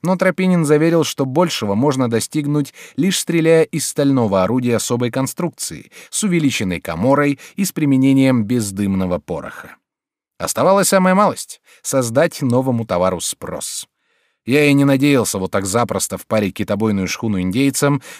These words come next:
но рассчитывал создать ажиотаж с помощью дорогого подарка. Нутка, первые китобои на побережье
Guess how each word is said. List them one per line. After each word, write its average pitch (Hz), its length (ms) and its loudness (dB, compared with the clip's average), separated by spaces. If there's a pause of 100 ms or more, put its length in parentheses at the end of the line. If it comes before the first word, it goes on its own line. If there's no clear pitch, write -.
но 120 140 2
рассчитывал 151 540 0
создать 139 460 -2
ажиотаж 139 720 0 (180)
с - 100 -14
помощью 101 380 -2
дорогого 98 440 -2
подарка. - 560 -6 (340)
Нутка, 175 500 0 (260)
первые 170 360 4
китобои 147 460 2
на 131 120 2
побережье 117 680 -2